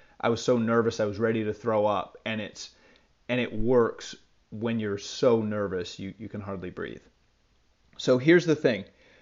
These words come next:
We wanna stand to the ball with our feet much closer together, like, just six inches apart, okay? And this is because we don't want that lateral motion.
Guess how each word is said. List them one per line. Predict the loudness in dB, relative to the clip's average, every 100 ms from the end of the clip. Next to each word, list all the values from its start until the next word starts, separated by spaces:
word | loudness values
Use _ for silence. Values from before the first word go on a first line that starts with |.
| _
We | 0 2
wanna | 4 2
stand | 0 -4 -2 0 -2 -2
to | -2
the | -2
ball | 0 0 0 -2 -4 -10 _ _ _ _ -2
with | 2
our | 4
feet | 2 -2 -4 -4 -6 -18 _ _ _ _ _ _ -2
much | -2 0
closer | 2 4 4 0
together, | -2 -2 -4 -4 -10 _ _
like, | -10 -8
just | -6 -6 -4
six | -2 0 2
inches | 0 0 -4
apart, | -4 -6 -6 -6 -8 -16 _
okay? | -14 -2 0 0 -2 -12 -6
And | -2 0
this | 0
is | -2
because | -4 -4 0 2 2 -2 -4
we | 0
don't | 2 2 2
want | 0 0 -2 -2
that | -2 -2
lateral | 0 4 6 6 4
motion. | 2 0 -4 -6 -6